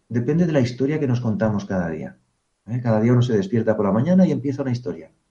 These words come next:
Algunos empiezan agradeciendo, otros empiezan quejándose. Y eso ya empieza a condicionar todo tu día. Eso te da felicidad o sufrimiento, porque lo construyes tú. Entonces,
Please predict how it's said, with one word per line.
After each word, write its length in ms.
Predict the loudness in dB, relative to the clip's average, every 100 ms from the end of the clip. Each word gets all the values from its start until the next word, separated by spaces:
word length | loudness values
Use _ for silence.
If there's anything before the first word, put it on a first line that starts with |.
| _ _ _ _ _ -4
Algunos 320 | 2 4 4
empiezan 300 | 6 6 6
agradeciendo, 760 | 6 6 4 4 4 4 2 -6 _ _
otros 240 | -6 -2 0
empiezan 300 | 2 0 0
quejándose. 680 | -2 0 0 0 -4 -12 -14 _ _ _ _ _ _ _ _ _
Y 200 | 4 6
eso 240 | 6 6
ya 180 | 4 6
empieza 300 | 2 2 2
a 60 | 2
condicionar 600 | 2 2 2 2 2 0
todo 480 | -2 -2 -2 -4 -8
tu 140 | -6
día. 380 | 0 0 -2 -12 _ _ _ _ _
Eso 200 | -2 0
te 120 | 6
da 400 | 6 6 4 -6 _ _ _
felicidad 760 | 2 2 4 4 4 2 -4 -16 -10
o 120 | -8
sufrimiento, 800 | -4 -2 2 2 2 0 -4 -14 _ -8
porque 200 | -2 0
lo 100 | 2
construyes 640 | 2 0 2 2 2 0
tú. 180 | -6 -16 _ _ _ _ _ -16 -14 -14 _ _ _ _
Entonces, 500 | -6 0 2 0 -2